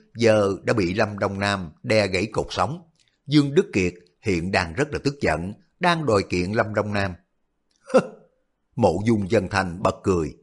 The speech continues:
E là ông ta chưa có kịp kiện cáo gì đã bị người khác kiện trước rồi. Chương chín mươi hai, Mộ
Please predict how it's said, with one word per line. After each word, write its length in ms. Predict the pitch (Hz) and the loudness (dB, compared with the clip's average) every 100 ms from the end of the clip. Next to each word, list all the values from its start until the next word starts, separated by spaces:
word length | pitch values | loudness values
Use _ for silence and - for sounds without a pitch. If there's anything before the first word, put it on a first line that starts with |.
| _ _ _ _ _ | _ _ _ _ _
E 220 | 143 135 | 0 0
là 160 | 110 82 | 2 0
ông 180 | 87 101 | 0 0
ta 380 | 104 98 92 - - | 0 0 -4 -8 -2
chưa 140 | 175 | 2
có 120 | 170 180 | 2 2
kịp 160 | 95 - | 0 0
kiện 220 | 92 90 | -2 0
cáo 200 | 107 131 151 | 0 0 0
gì 320 | 92 90 80 - - | -2 0 -2 -8 -6
đã 120 | 117 | -2
bị 200 | 104 85 | 0 -2
người 220 | 95 82 - | -2 -4 -4
khác 320 | 135 190 - | -4 -4 -4
kiện 260 | 78 82 | -6 -2
trước 220 | - 175 - | 0 0 0
rồi. 180 | 82 - _ _ _ _ _ _ _ _ _ _ _ | -4 -6 _ _ _ _ _ _ _ _ _ _ _
Chương 400 | 139 127 113 98 | 2 2 2 -4
chín 200 | - 156 | -4 -2
mươi 100 | 147 | -2
hai, 360 | 95 98 95 82 - _ - | -2 -4 -4 -8 -14 _ -6
Mộ 260 | 110 87 | 0 0